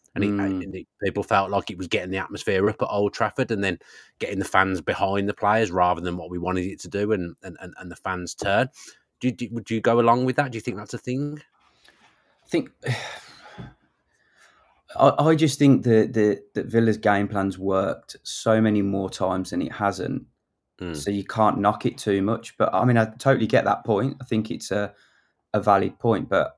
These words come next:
Speaker 2: I don't think Villa are gonna change the way they play because of that. Um, I mean, they, they caught, I think they caught United off, offside six or seven times in the first half. It was working quite well. Uh,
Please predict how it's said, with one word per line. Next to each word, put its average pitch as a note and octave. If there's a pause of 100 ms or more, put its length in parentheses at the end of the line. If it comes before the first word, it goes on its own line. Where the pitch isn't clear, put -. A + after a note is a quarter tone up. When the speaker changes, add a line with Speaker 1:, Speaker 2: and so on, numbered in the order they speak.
Speaker 2:
I -
don't G#2+
think G#2 (260)
Villa G2
are F#2+
gonna G2
change G2
the -
way F#2+
they -
play F#2
because F2+
of F2+
that. - (640)
Um, F#2 (640)
I -
mean, A2
they, G#2+ (100)
they A2
caught, A#2
I -
think -
they G2+
caught -
United F#2
off, - (160)
offside -
six -
or G#2+
seven F#2+
times G2+
in A2
the G#2
first F#2+
half. -
It -
was A#2+
working G2+
quite -
well. G#2 (680)
Uh, F2+